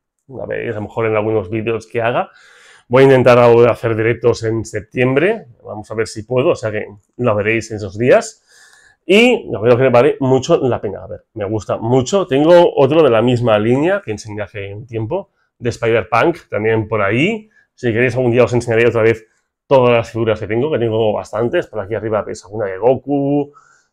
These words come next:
tenéis aquí a un Spider-Man de la película, a Spider-Girl, a Spider-Man de seis brazos y más cosas que tengo por ahí. Algún día os enseñaré todo porque tengo bastantes cosas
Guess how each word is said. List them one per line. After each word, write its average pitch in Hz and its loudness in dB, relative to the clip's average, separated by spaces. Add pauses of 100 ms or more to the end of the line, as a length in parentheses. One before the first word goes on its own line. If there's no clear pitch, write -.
tenéis 110 -4
aquí 117 -4
a 107 0
un 104 -6
Spider-Man 113 2
de 107 0
la 98 0
película, 127 0
a - -12
Spider-Girl, 117 0
a 113 2
Spider-Man 110 -2
de 110 -6
seis 95 -12
brazos 127 -4 (420)
y 127 0
más 127 4
cosas 123 -2
que 117 -4
tengo 104 -2
por 107 -8
ahí. 98 -10 (380)
Algún 113 0
día 147 6
os 120 2
enseñaré 107 -2
todo 127 0
porque 113 -2
tengo 107 -2
bastantes 113 -4
cosas - -10